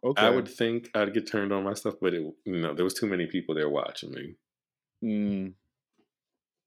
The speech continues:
Speaker 2: I was just like, "Please don't fart or something." I was just trying not to
Speaker 1: <laughs>
Speaker 2: embarrass
Speaker 1: Not to
Speaker 2: myself.
Speaker 1: fart. <laughs> Uh, child, I would rather have a boner than <laughs> fart, honestly.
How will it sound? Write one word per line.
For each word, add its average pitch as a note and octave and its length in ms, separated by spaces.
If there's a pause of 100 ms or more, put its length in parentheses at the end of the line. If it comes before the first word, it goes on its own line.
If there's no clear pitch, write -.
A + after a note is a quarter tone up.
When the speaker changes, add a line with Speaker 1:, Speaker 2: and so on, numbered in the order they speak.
(140)
Speaker 2:
I F#2 60
was F#2 100
just F2+ 140
like, D2+ 140
"Please E2 160
don't D2+ 120
fart D2 360
or D2+ 80
something." - 500
I D#2 60
was D#2 160
just D#2 220
trying E2 160
not C#2+ 180
to - 60
Speaker 1:
<laughs> - 20
Speaker 2:
embarrass D#3 400
Speaker 1:
Not A2 180
to - 100 (100)
Speaker 2:
myself. C3 200 (140)
Speaker 1:
fart. - 140 (120)
<laughs> - 220 (2250)
Uh, G#2+ 60 (100)
child, A2 260
I C3+ 40
would B2 120
rather A2 360
have G#2 100
a G2+ 80
boner G2+ 460
than G2 160
<laughs> - 380
fart, A2+ 340
honestly. A2 560